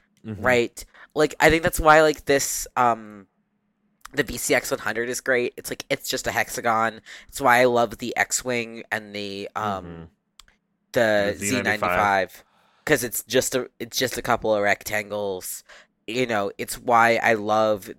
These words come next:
Speaker 2: the, um, the capital class ships, they're just triangles. And, like, and I, I think it is really good design that they can make these things that are just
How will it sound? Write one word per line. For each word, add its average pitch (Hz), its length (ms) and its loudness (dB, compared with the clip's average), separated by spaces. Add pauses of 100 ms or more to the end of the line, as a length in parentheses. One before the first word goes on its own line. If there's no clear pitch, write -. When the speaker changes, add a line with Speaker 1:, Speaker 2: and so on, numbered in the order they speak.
(100)
Speaker 2:
the, 98 580 -10 (100)
um, 92 460 -4 (320)
the - 60 -10
capital 117 400 -4
class 98 300 -2
ships, - 560 -6 (520)
they're 117 140 0
just - 600 -4 (180)
triangles. 90 840 -6 (400)
And, 175 120 -4
like, 156 220 -6 (1080)
and 175 220 0 (380)
I, 160 280 10
I 147 60 0
think 160 280 -4
it 135 80 0
is 139 160 -4
really 131 360 0
good 123 200 -2
design 117 460 0
that - 120 -16
they 117 120 -2
can 113 240 -12
make 127 300 -6
these 113 220 -8
things 107 400 -8
that 104 140 -8
are 104 200 -4
just - 580 -4